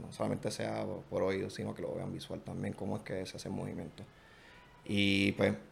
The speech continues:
me gustó mucho cómo él explicaba y transmitía la clase, y, pues, lo usé a él de guía en reto, y me fue súper bien. Ya después, obviamente, la experiencia y más cada vez que competía, pues,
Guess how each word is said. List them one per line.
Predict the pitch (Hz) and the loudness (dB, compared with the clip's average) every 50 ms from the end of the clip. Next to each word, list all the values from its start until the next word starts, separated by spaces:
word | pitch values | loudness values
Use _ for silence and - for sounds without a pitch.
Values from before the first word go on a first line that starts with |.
| - | -6
me | - 104 104 104 | 0 4 6 8
gustó | 104 101 104 104 - - 107 110 | 8 6 4 2 6 8 8 8
mucho | 117 120 120 127 123 - - | 10 8 6 6 4 2 2
cómo | 113 113 113 113 113 113 110 110 107 - - - - | 2 4 6 6 6 6 6 4 2 -2 -4 -8 -4
él | - 110 107 110 113 | 4 6 8 8 6
explicaba | 113 - 107 104 110 123 135 143 139 131 120 110 110 107 - | 6 4 2 4 4 4 4 4 4 4 4 4 6 6 6
y | - 104 104 107 107 107 92 90 87 - | 6 4 2 2 0 0 -2 -4 -6 -6
transmitía | - - 98 98 101 - 101 110 120 131 135 117 | -6 -4 -2 -2 -2 0 0 0 0 0 0 0
la | 98 - | 0 0
clase, | - 127 135 127 120 107 | 0 -2 -2 -2 -2 -4
y, | |
pues, | 104 101 98 92 85 90 - - - - - - - - - - - - - - - - | -2 -2 -2 -2 -2 -2 -4 -6 -14 -20 -20 -20 -20 -20 -20 -20 -20 -20 -20 -20 -10 -4
lo | - 107 | -4 -4
usé | 95 - - 98 101 101 | -2 -2 0 0 0 0
a | 98 101 | 0 -2
él | 101 98 | 0 0
de | 101 | 0
guía | 101 92 90 85 80 80 - - - - - - | 0 0 -2 -4 -6 -8 -10 -16 -20 -20 -12 -8
en | - 98 | -8 -6
reto, | - 82 82 60 52 - - | -6 -6 -6 -6 -8 -10 -10
y | 67 80 71 - - - - - - - - - | -10 -10 -12 -14 -18 -20 -20 -20 -20 -20 -20 -16
me | - 110 107 | -14 -14 -12
fue | - | -10
súper | - - - - 90 82 | -10 -10 -6 -6 -6 -2
bien. | 92 95 98 98 95 - - - - - - - - - - - | 0 -2 -2 -2 -4 -8 -14 -20 -20 -20 -20 -20 -20 -20 -16 -6
Ya | - 101 98 90 | -2 2 4 6
después, | 98 107 - - - - 101 110 127 135 143 135 | 6 4 4 0 2 6 8 8 8 8 6 4
obviamente, | 120 113 110 101 101 101 101 107 - - - | 4 4 4 2 2 2 0 -2 -2 -2 -2
la | 127 | -2
experiencia | 120 - - - - 98 101 - - 110 123 135 139 147 139 120 | -2 0 0 0 0 0 0 0 -2 -2 -2 0 0 0 2 4
y | 117 110 107 107 | 4 4 6 6
más | 107 104 95 104 98 110 - - - - - - - | 4 4 4 2 2 0 -2 -4 -10 -18 -20 -6 0
cada | - 98 98 101 113 | 2 6 6 8 6
vez | 113 | 6
que | - 110 | 6 4
competía, | 117 120 107 - 113 - - 131 135 127 - | 2 4 4 4 2 4 2 2 2 2 2
pues, | 101 101 98 98 95 | 2 2 2 2 0